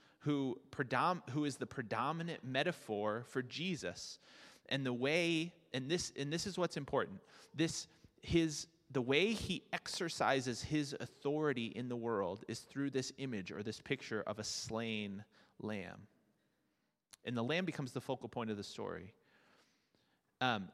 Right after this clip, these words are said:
this is what, uh, the New Testament scholar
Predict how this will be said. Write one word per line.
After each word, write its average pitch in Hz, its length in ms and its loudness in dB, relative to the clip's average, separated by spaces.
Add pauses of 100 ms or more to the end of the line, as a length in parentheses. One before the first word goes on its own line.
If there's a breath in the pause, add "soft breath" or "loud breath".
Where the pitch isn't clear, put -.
this 160 220 2
is 165 140 0
what, 160 400 4
uh, 104 280 2 (160)
the 107 420 2 (100)
New 127 120 -2
Testament 123 400 0
scholar 104 580 2